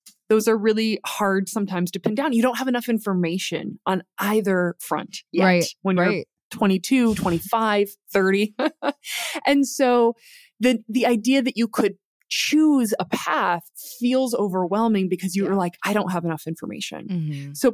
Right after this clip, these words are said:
Speaker 1: part of this method is take the information you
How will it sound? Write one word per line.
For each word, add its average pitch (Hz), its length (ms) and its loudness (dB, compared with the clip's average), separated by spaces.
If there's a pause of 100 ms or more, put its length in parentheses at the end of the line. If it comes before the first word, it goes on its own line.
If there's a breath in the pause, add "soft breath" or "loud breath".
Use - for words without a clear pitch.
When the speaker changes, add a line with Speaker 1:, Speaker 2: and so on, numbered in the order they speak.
Speaker 1:
part 330 360 -2
of 311 160 -2
this 208 220 -4
method 175 600 -4 (100)
is 175 520 0 (340)
take 294 400 -2
the 320 120 2
information 196 720 2
you 165 160 0